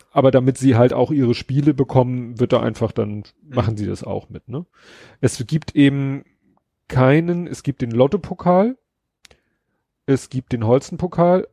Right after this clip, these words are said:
Speaker 1: und das war's. Also den sogenannten Heino-Gerstenberg-Pokal gibt es nicht.
Speaker 2: Klingt nach einem Schluck. Ist das ein, ist das ein Schluck?
Speaker 1: Ich, wir haben das schon mal nachgeguckt.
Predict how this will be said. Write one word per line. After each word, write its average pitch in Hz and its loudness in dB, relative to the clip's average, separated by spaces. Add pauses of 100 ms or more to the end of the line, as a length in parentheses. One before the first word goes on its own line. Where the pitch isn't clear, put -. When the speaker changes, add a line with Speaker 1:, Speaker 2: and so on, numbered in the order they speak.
(140)
Speaker 1:
und 131 -6
das 131 -2
war's. - -8 (180)
Also 117 -4
den 120 -2
sogenannten 131 -2 (200)
Heino-Gerstenberg-Pokal 151 2 (240)
gibt 117 -2
es 117 0
nicht. - -2 (1600)
Speaker 2:
Klingt - -2
nach 104 -2
einem 95 -8
Schluck. - -6 (480)
Ist - -10
das 104 -2
ein, 107 -8
ist - -8
das 120 0
ein 127 -4
Schluck? - -6 (220)
Speaker 1:
Ich, - -4
wir 113 2
haben 117 4
das - 4
schon 127 -2
mal 123 2
nachgeguckt. 117 -2